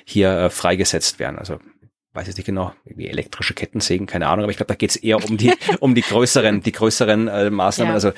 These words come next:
Speaker 1: die Industrieproduktion und so weiter.
Speaker 2: Größere
Speaker 1: Mhm.
Speaker 2: Maschinen als
Speaker 1: Genau.
Speaker 2: Kettensägen.
Speaker 1: Ja, und dann eben auch die Waldwirtschaft, äh, s-, so zu gestalten, dass eben der Wald selbst ein bisschen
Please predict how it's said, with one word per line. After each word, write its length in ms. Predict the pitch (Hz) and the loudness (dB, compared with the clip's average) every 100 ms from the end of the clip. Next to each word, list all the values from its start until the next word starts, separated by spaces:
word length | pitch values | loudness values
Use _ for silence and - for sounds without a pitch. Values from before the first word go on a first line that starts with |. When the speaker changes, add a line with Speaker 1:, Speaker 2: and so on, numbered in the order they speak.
| - - | -8 -10
Speaker 1:
die 120 | 101 | -8
Industrieproduktion 960 | 87 98 - 98 104 107 98 - - 95 | -6 -4 -2 0 0 2 0 0 0 0
und 120 | 95 | 0
so 140 | 92 82 | 0 0
weiter. 320 | 85 - 80 - - - - _ - | 0 -2 -8 -10 -18 -18 -20 _ -6
Speaker 2:
Größere 420 | 175 196 185 175 | 0 2 2 0
Speaker 1:
Mhm. 40 | |
Speaker 2:
Maschinen 440 | 170 175 - 165 160 | -2 -2 -2 -6 -10
als 220 | 156 - | -10 -10
Speaker 1:
Genau. 180 | - - | -10 -12
Speaker 2:
Kettensägen. 420 | - - - 156 - - - | -12 -12 -12 -16 -18 -20 -4
Speaker 1:
Ja, 120 | 90 | -2
und 180 | 92 104 | 0 0
dann 140 | 104 104 | 0 2
eben 180 | 110 | 2
auch 160 | 104 - | 2 0
die 260 | - 101 - | 0 2 4
Waldwirtschaft, 960 | 101 110 - 107 123 - - 113 - | 2 0 -4 0 0 0 -2 -2 -4
äh, 200 | 101 98 | 0 0
s-, 440 | 95 - - - _ | 0 -2 -4 -8 _
so 400 | - - - 107 113 | -6 -4 0 0 0
zu 440 | - 117 110 101 - | -2 0 2 -2 -6
gestalten, 480 | 101 101 101 - 101 | -2 0 -2 -4 -6
dass 180 | - | -4
eben 160 | 101 101 | -4 -2
der 140 | 92 | 0
Wald 260 | 82 92 92 | 2 2 0
selbst 460 | - 101 127 - 127 | 0 0 0 -4 -6
ein 100 | 107 | -2
bisschen 480 | 127 - 127 120 | 0 0 0 0